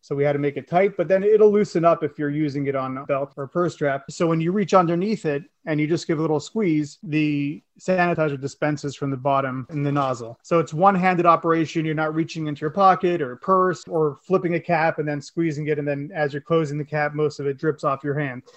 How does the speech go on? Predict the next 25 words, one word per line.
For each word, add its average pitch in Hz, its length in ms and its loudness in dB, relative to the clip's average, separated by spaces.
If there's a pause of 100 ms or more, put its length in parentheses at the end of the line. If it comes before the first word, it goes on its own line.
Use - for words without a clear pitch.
(100)
So 160 640 2
we 180 100 2
went 233 180 6
through 240 200 4
a - 20 2
bunch 175 420 0
of 160 140 4
iterations 147 600 -2
to 165 80 -4
actually 160 380 0
get 147 280 0
the 135 360 -6
shape, 165 380 0
size. 147 680 0 (360)
You 165 80 -4
know, 156 60 0
we 156 80 0
wanted 170 260 0
it 156 80 -4
to 139 80 -10
be 151 80 0
big 160 220 2
enough 156 320 0
that 143 120 -2
it 139 120 -4